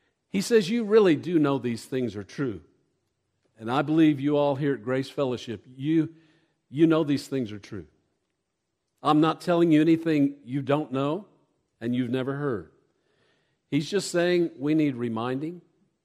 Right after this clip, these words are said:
and we need reassurance and we need encouragement to make sure our focus gets back and stays where it needs to be.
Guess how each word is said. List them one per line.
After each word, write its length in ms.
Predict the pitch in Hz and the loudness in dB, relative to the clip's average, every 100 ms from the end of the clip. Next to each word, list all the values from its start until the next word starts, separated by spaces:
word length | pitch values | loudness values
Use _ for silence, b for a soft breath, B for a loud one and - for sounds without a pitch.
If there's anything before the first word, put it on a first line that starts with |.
| _ _ 117 | _ _ -10
and 160 | 117 | -4
we 100 | 120 | -2
need 340 | 131 135 131 - _ _ _ | 0 0 -4 -10 _ _ _
reassurance 840 | 113 117 113 - 131 143 170 - _ _ _ _ _ _ _ | -8 -8 -8 -6 -4 -4 -8 -18 _ _ _ _ _ _ _
and 120 | 110 | -10
we 160 | 120 127 | -6 -4
need 200 | 131 131 | -2 -4
encouragement 840 | 120 - - 143 117 104 - 87 _ _ _ _ _ _ _ _ _ _ _ _ _ _ _ _ _ _ | -6 -12 -10 -6 -4 -6 -12 -20 _ _ _ _ _ _ _ _ _ _ _ _ _ _ _ _ _ _
to 100 | - | -8
make 220 | 127 151 156 | 0 0 0
sure 260 | - 160 | -2 0
our 140 | 135 120 | 0 -2
focus 800 | - 147 147 165 160 - - _ _ _ _ _ 101 | 0 -2 -2 -8 -8 -14 -20 _ _ _ _ _ -4
gets 220 | 139 139 | -4 -4
back 380 | 127 135 147 _ _ _ _ _ | -4 -4 -4 _ _ _ _ _
and 160 | 110 98 | -14 -14
stays 580 | - 139 143 143 143 - | -4 -2 0 -4 -10 -12
where 220 | 117 123 | -4 -2
it 140 | 127 113 | -4 -8
needs 280 | 117 110 - | -12 -12 -18
to 80 | |
be. 280 | 101 95 78 | -14 -12 -12